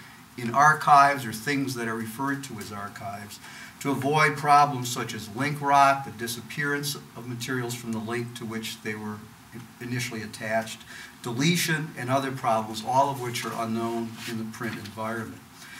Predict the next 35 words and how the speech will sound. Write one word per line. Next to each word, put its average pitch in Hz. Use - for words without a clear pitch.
So 185
when 180
we 180
think 226
about 202
access, 170
it 127
means 139
more 151
than 175
simply 131
accessibility. 113
Legal 208
texts 143
have 135
to 131
be 120
authenticated. 131
This 123
is 135
a 143
problem 139
unknown 135
in 170
the 131
print 120
era. 107
Before, 117
published 131
text -
could 120
be 113
easily 139
created 131
and 107